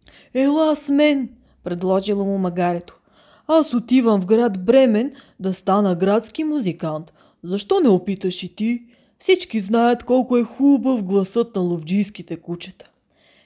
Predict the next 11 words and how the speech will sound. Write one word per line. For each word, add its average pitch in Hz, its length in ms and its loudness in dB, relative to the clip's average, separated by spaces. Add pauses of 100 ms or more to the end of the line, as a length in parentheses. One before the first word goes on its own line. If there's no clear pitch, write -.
(140)
Кучето 269 400 -2
приело 220 380 0
това 170 400 -6
така 175 360 -4
приятелски 220 800 -2
направено 160 580 -8
предложение 180 840 -4 (300)
и - 180 -10
тръгнало 226 440 -2
с 247 100 -12
магарето. 151 560 -6